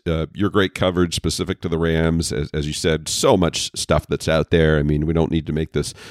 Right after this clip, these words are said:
a commercial, but, but I mean it. I'm, I mean it. The, the, the depth of, of coverage that we can have out there, not only from our N F L analysts, but, uh, from our college writers who, who cover, uh, so many of these players so, uh, uh, deeply. Uh, it's just, it's tremendous. Uh, you,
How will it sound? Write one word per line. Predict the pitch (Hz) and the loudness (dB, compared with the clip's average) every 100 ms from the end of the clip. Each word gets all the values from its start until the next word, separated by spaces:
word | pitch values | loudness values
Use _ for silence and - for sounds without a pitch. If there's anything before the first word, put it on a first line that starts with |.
| - | -10
a | 80 | -4
commercial, | - 107 120 - 117 110 | 0 4 4 6 6 6
but, | 95 87 - | 4 0 -2
but | 98 101 | 2 4
I | 123 | 6
mean | 151 | 6
it. | 80 - 76 | 4 0 -2
I'm, | 78 76 - | -2 -2 -2
I | 80 | 0
mean | 95 80 | 2 2
it. | - | 0
The, | 76 76 | -2 -2
the, | - 78 76 - | 0 -2 -2 -2
the | 80 | 0
depth | 98 98 - - | 4 4 2 0
of, | 80 76 - | 0 -2 -4
of | 71 - | -6 0
coverage | 92 78 67 - | 2 2 0 -2
that | - | -4
we | 78 | -4
can | 78 | -2
have | 71 73 73 | -2 0 0
out | 71 | 0
there, | 76 71 | 0 0
not | 73 80 | 0 0
only | 80 76 | 0 0
from | 71 73 | -2 -4
our | 71 | -2
N | 76 71 | -2 0
F | - | 2
L | 87 87 | 4 4
analysts, | 85 82 82 - - | 4 4 2 0 -2
but, | - - 156 156 - | -2 -2 -6 -10 -8
uh, | 67 69 | -6 -4
from | - 64 | -4 -6
our | - | -2
college | 135 156 101 - - | 0 2 0 -2 -2
writers | 71 69 - 87 - | -2 0 -4 -6 -2
who, | 82 73 | 0 2
who | 73 | 0
cover, | - - - 50 50 | 0 0 0 -2 -4
uh, | 69 69 | -6 -4
so | - | -4
many | 73 69 | -2 -4
of | 69 | -6
these | - | -2
players | 76 71 67 | 0 2 0
so, | - 71 69 - - 127 | -2 -2 -2 -6 -18 -10
uh, | - 64 58 - | -6 -4 -4 -4
uh, | 67 | -2
deeply. | 65 120 87 67 - - | 4 6 6 4 -2 -4
Uh, | 71 | -4
it's | 69 - | -4 -4
just, | 90 - - | -2 -2 -2
it's | 107 - - _ - | -2 -2 -12 _ 0
tremendous. | 104 104 73 - - | 4 4 2 -6 -6
Uh, | 71 | -4
you, | 73 98 | 0 0